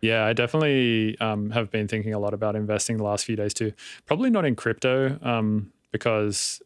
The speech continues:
I think crypto is, like, a bit, I don't know, I'm a,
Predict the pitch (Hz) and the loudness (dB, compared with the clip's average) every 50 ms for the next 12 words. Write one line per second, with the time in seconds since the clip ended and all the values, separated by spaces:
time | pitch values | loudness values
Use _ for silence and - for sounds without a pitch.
0 | - - 110 - 117 107 101 - - 113 107 - - 113 107 107 104 107 101 - | -10 -10 -6 -4 -4 -6 -6 -6 -6 -6 -6 -4 -2 -2 0 0 0 -2 -2 -2
1 | - 107 104 101 - _ _ - 107 104 101 - _ _ _ _ _ _ _ _ | -2 -4 -4 -4 -8 _ _ -4 -4 -4 -4 -6 _ _ _ _ _ _ _ _
2 | _ _ _ - 120 107 101 98 98 95 101 110 - - - 113 107 104 | _ _ _ -8 -6 -6 -6 -8 -12 -14 -14 -16 -16 -12 -10 -8 -8 -8